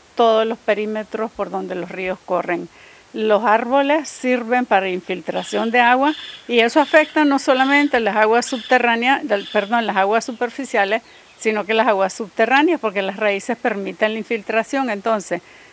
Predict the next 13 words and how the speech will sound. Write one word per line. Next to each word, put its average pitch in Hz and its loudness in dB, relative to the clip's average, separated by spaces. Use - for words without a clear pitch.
cuando 220 4
no 226 0
tenemos 277 2
vegetación 277 0
que 247 -4
cuida, 269 -2
que 180 -6
protege, 226 -4
es 220 -6
como 247 -4
el 226 -8
traje, 226 0
digamos, 202 -2